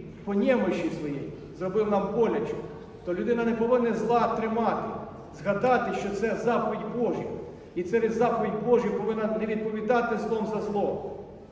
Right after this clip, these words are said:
От наше виконання, намагання. Скажем, важко.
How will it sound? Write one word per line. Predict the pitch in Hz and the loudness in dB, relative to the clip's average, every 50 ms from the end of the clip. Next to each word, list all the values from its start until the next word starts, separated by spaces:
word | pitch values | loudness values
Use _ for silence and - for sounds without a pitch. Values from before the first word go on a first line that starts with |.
| - - - - - - - - - - - - - | -20 -20 -20 -20 -20 -20 -20 -20 -20 -20 -18 -10 -4
От | - 226 226 220 233 | -2 -2 0 0 2
наше | 240 240 233 233 240 226 226 220 233 233 - - 233 - - - - - - - - - - - - - | 2 2 4 4 4 4 2 0 -2 -4 -4 -6 -6 -6 -8 -8 -10 -12 -12 -12 -12 -14 -16 -16 -8 -2
виконання, | 180 208 202 220 220 226 233 240 226 214 196 180 175 180 | 0 0 4 4 2 4 4 4 4 4 4 2 2 2
намагання. | 196 202 202 208 196 208 220 220 208 180 170 - 170 - - - - - - - - - - - - - | 2 2 4 4 4 4 4 2 2 2 0 -2 -2 -4 -6 -8 -8 -10 -12 -14 -16 -18 -18 -20 -20 -20
Скажем, | - - - 233 226 220 226 226 226 226 226 - - - - - 190 | -8 -2 0 2 2 4 4 2 2 0 -2 -4 -6 -6 -10 -6 -2
важко. | 185 240 233 202 185 - - | 0 2 2 2 2 0 -2